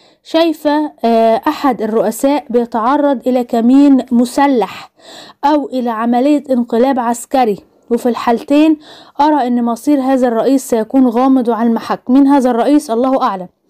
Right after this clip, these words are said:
وأيضا سنسمع عن إقدام أحد الرؤساء، آه،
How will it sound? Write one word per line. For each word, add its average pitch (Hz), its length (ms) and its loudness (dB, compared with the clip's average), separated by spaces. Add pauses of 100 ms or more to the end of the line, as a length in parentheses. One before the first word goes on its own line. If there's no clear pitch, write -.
(460)
وأيضا 294 540 2
سنسمع 269 580 -2
عن 233 200 -2
إقدام 247 640 0
أحد 262 360 -4
الرؤساء، 233 680 -2 (540)
آه، 220 300 0